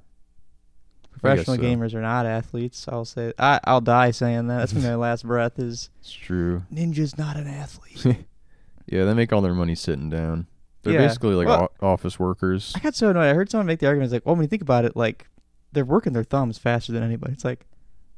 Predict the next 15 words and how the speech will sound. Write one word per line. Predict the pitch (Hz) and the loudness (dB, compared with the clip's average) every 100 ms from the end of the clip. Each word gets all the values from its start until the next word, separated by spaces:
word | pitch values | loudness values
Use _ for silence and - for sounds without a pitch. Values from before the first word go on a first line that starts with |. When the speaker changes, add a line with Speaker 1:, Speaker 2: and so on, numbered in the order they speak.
| - - | -20 -12
Speaker 2:
who | - 196 | -8 -6
fucking | 302 269 147 | -4 -6 -4
cares? | 151 226 185 - - 127 117 - | -4 -4 -6 -12 -2 2 2 2
Speaker 1:
<laughs> | 143 - | 0 0
Speaker 2:
So | 165 | 2
does | 196 | 4
someone | 220 214 214 | 4 4 6
at | 175 | 6
an | |
office | 123 180 165 120 | 4 2 0 -2
job. | 127 117 | 2 2
They're | 117 | 2
not | 185 127 | 0 2
athletes. | 120 123 156 170 | 2 0 -4 -4
Speaker 1:
<laughs> | - | -4